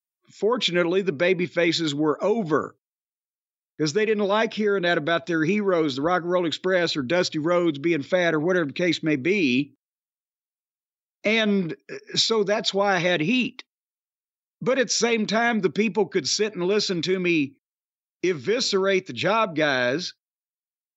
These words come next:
because they didn't really care about them on a personal basis, and it was entertaining programming.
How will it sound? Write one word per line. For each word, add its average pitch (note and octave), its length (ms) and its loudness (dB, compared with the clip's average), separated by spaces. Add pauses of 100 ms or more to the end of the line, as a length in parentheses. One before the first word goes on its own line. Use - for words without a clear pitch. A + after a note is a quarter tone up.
(260)
because F#3+ 240 -2
they A#3 80 0
didn't A3+ 160 2
really G3 180 2
care G#3 260 0
about E3+ 280 0
them F3+ 200 0
on D#3+ 120 2
a B2+ 40 -4
personal G3+ 420 -2
basis, C#3 800 0 (100)
and F3 480 0 (1000)
it F#3 120 0
was F#3 180 0
entertaining F#3 540 0
programming. C#3 640 -2